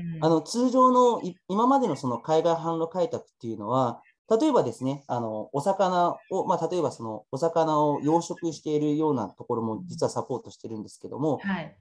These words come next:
Speaker 2: あの、自分で育ててる魚っていうのはすごい愛情よく、あの、
Speaker 1: うん。
Speaker 2: 場合によったらその餌をやる時にも、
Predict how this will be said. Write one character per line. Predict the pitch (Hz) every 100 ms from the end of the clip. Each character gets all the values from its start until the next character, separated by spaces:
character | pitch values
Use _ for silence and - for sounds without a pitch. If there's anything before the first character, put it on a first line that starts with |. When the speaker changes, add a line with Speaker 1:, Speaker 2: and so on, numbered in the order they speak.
| -
Speaker 2:
あ | 120
の、 | 110 - _ _ _ -
自 | 131 170
分 | 262 277
で |
育 | 262 233 247
て | 240
て | 151
る | 117
魚 | - 127 143 143
っ | 147
て | 143
い |
う |
の | 117
は |
す | - 165
ご | 202
い | 160
愛 | 143 160 160
情 | 175 175 165
よ | 175
く、 | 170 110 -
あ | 135
の、 | 127
Speaker 1:
う |
ん。 |
Speaker 2:
場 | 135
合 | 202
に | 226
よ | 175
っ |
た | 190
ら | 180 123
そ | 123
の | 117
餌 | - 147 247
を |
や | 170 117
る | 85
時 | 113 -
に | 104
も、 | 123 131 -